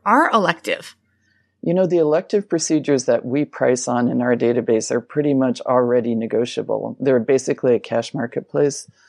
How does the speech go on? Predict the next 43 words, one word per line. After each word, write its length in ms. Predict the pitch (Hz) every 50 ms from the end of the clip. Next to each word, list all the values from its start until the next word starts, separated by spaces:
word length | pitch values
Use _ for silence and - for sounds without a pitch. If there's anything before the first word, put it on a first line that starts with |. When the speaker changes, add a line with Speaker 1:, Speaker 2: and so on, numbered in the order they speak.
| _ _ _ _
Speaker 2:
So 140 | - - 151
we 140 | 143 147 143
do 200 | - - 156 143
pricing 580 | - - - 139 135 131 - - 135 131 131
on 220 | 127 127 123 123 120
Botox, 600 | 123 139 135 135 - - 147 139 131 131 - -
lasik, 500 | 123 131 131 131 - - 123 113 - -
and 160 | 117 120 117
teeth 280 | - - 127 127 -
whitening, 520 | - 117 107 - - 110 98 80 78 80 - -
and 160 | - 135 135 139
they 120 | 143 143
really 400 | 139 135 139 143 135 131 120 -
are 340 | - 120 117 123 123 117 113
pretty 280 | - - - 135 120 120
much 280 | 113 117 113 107 -
an 60 | - 110
open 340 | 110 113 - - 117 117
marketplace. 800 | 120 127 120 117 - - - - - - - 117 117 - - - _ _ _ _ _ _ _ _ _ _ _
Speaker 1:
Fascinating. 760 | - 208 190 202 - - 170 160 156 143 156 - - 175 - _ _ _ _ _ _ _ -
So 160 | - - 214
they're 180 | 196 208 214 214
probably 420 | 202 - 226 202 202 190 190 190
more 160 | 180 180 180
negotiable 500 | 175 175 165 180 180 180 180 - 165 170
because 320 | 165 165 165 - 165 156 143
they're 180 | 175 175 165
really 240 | 156 165 165 160 160
running 320 | 151 151 160 151 151 156 143
purely 320 | - - 170 156 151 151
as 120 | 151 147
a 40 | 160
business 560 | 143 - 151 147 147 - 104 92 - - -
where 100 | - 160
you 180 | 156 156 151 156
can 200 | 151 - 151 151 147 - -
truly 360 | - - 180 170 165 160 156
take 180 | 156 165 147 -
your 100 | 156 143
business 280 | 151 143 147 151 147
somewhere 280 | - 147 147 143 139 -
else. 240 | 101 95 - - -
Speaker 2:
Yeah, 520 | 139 131 131 127 123 120 131 156 175 185